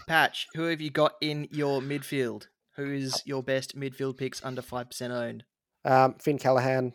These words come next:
Speaker 2: because he's cheap and mid-priced, and I've just spoken about how fun mid-prices are, and I think he'll get a pretty decent run at it.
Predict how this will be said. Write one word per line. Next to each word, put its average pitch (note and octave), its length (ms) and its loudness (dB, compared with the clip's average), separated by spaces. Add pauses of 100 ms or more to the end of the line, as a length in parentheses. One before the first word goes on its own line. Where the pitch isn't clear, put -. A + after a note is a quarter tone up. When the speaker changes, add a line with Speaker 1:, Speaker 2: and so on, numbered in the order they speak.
Speaker 2:
because G#2+ 440 -4
he's G#2 300 -8
cheap A2+ 300 -4 (120)
and F#2+ 280 -10 (100)
mid-priced, G2+ 540 -4
and F#2+ 160 -8
I've F#2 100 -8
just - 140 -14
spoken G2+ 320 -8
about F#2+ 160 -6
how G2 100 -6
fun G2+ 240 -10
mid-prices F2+ 540 -6
are, F2 120 -2
and F2 120 -8
I - 20 -12
think - 160 -16
he'll G2 80 -14
get - 120 -8
a F#2 100 -16
pretty G#2 180 -8
decent G2+ 320 -8
run B2 160 0
at C#3+ 120 4
it. D3+ 160 0